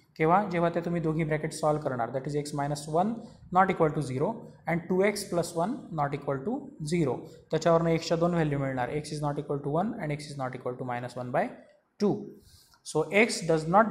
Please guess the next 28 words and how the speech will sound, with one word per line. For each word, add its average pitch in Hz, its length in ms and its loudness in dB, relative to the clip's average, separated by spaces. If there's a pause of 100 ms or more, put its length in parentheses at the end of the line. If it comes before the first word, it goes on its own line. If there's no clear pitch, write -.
belongs 185 340 2
to 208 40 0 (400)
R 254 100 4 (320)
minus 147 480 0 (600)
one 220 260 4
minus 170 640 0
one 139 180 -2
by 160 140 2 (300)
two. 180 220 4 (640)
So, 151 100 6
rank 165 280 6
of 196 260 0
A - 20 2 (140)
तीन 214 160 6
कधी 214 200 4
असेल 208 300 2
तुमची? 196 600 -2 (260)
जेव्हा 180 200 6
x 185 40 6
ची 196 200 -2
व्हॅल्यू 180 260 2
वन 196 220 6
आणि 185 240 2
minus 170 440 0
one 156 140 -2
by 151 120 2
two 170 200 -2
नसेल. 147 680 -2